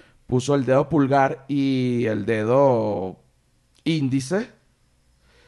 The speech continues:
como si fuera un círculo, y después el dedo índice del otro lado, cuando hacen shh, lo mete por el círculo. Entonces, como que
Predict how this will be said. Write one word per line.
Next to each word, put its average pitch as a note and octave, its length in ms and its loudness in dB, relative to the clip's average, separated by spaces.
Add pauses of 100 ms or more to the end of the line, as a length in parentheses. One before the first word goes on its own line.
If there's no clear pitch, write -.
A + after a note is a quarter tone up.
(140)
como A#2 200 -2
si A#2+ 100 -6
fuera A#2+ 220 -2
un C#3 80 -2
círculo, F3 680 -4
y C3+ 80 0
después B2+ 380 -2
el A#2 180 -4
dedo B2 240 2
índice D#3+ 380 0
del D3+ 160 2
otro D3+ 200 -2
lado, F3 320 2
cuando C3 260 0
hacen D#3 300 -2 (300)
shh, - 420 0 (280)
lo C#3 140 4
mete C3 220 0
por D3 200 4
el B2+ 80 0
círculo. F2 480 -2
Entonces, G2+ 280 -4
como C#3 300 -2
que B2 200 -6